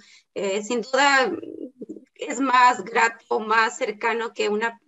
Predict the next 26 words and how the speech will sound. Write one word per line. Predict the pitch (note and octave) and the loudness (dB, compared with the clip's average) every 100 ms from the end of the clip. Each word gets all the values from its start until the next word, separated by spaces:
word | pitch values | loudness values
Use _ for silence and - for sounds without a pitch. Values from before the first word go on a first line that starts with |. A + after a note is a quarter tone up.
| _ _ - | _ _ -14
persona | G#3 A3+ A3+ A#3 | -8 -2 0 0
que | |
ha | A#3 | -4
estudiado | - A3+ G#3+ G#3+ | -2 -2 0 0
la | A3 G#3 | 0 -2
carrera, | G3 G3+ A3+ | 0 0 0
bueno, | G#3 F#3+ | 0 -2
a | F#3 | -4
pesar | - A#3 | -6 -6
de | G#3 B3 _ | -4 -8 _
que | G3 | -6
María | G3 F#3 G#3 | -4 -4 -4
Fernanda, | G#3 G3 A3 B3 A3+ | -4 -4 -4 -2 -4
Rosita, | G3 G#3 A#3 G#3 - G#3+ | -4 -6 -6 -10 -10 -6
yo | G#3+ A#3 A#3+ A#3+ | 0 0 0 -4
somos | G#3 - | -10 -6
también | F#3+ G3+ | -6 -6
gestoras | G#3 - A3 A3+ | -8 -6 -4 -2
ambientales, | G#3 G3 G#3 - A3 A3+ _ - | -4 -6 -8 -6 -6 -6 _ -12
pero | C#4+ | -6
de | A#3+ | -4
modalidad | G3+ G3+ F#3 G#3+ G#3 | -2 -4 -4 -6 -6
presencial. | A#3 G#3+ G#3 B3+ C#4 - - - - - _ _ | -6 -6 0 0 0 -6 -20 -20 -20 -20 _ _
Es | - | -6
interesante | C#4 G#3+ - B3 C4+ C#4 - - _ | -6 -6 -4 -2 0 -2 -6 -20 _
cómo, | - A#3+ B3 C#4 C#4+ | -2 0 4 4 4